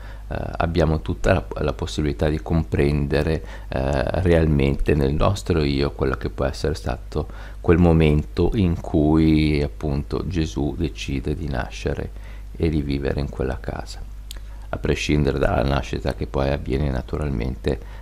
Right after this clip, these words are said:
nella mangiatoia. Però, insomma, eh, quando, eh, Gesù nasce nel contesto della sua, dei suoi trenta anni, del suo modo di, eh,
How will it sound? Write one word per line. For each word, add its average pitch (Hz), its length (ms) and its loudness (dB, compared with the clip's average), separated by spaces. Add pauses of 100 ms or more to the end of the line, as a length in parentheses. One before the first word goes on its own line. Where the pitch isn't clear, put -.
(100)
nella 76 380 2
mangiatoia. - 760 -2 (140)
Però, - 280 0
insomma, - 460 -6 (340)
eh, - 460 -6
quando, 80 680 6
eh, 71 400 2
Gesù 87 420 2
nasce 82 800 4 (260)
nel 80 720 2
contesto 80 760 2
della 65 340 0
sua, 78 560 0 (840)
dei 85 200 6
suoi 76 220 2
trenta 95 400 4
anni, 57 400 0
del - 160 -2
suo - 160 -4
modo - 300 0
di, 73 220 0 (360)
eh, - 460 0